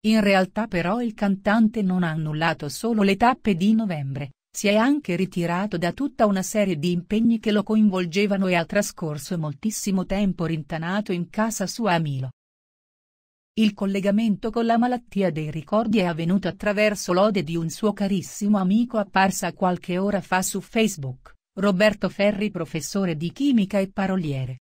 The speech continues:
Ferri apre così il suo post su Facebook che dedica a Franco Battiato, ode all'amico che fu e che non mi riconosce più, parole che indicano un chiaro riferimento all'Alzheimer soprattutto dopo i vari commenti e le indiscrezioni che stanno trapelando in queste ore.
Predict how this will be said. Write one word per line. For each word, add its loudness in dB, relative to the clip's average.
Ferri 2
apre -2
così -4
il -6
suo -6
post -4
su -2
Facebook -2
che 0
dedica 0
a 0
Franco -2
Battiato, -8
ode 4
all'amico 0
che -2
fu -4
e 0
che -6
non -4
mi -6
riconosce -4
più, -4
parole 2
che -4
indicano 0
un -4
chiaro 0
riferimento 0
all'Alzheimer 0
soprattutto -4
dopo -2
i -4
vari -2
commenti 0
e -2
le -2
indiscrezioni -2
che -6
stanno -4
trapelando 0
in -2
queste 0
ore. -6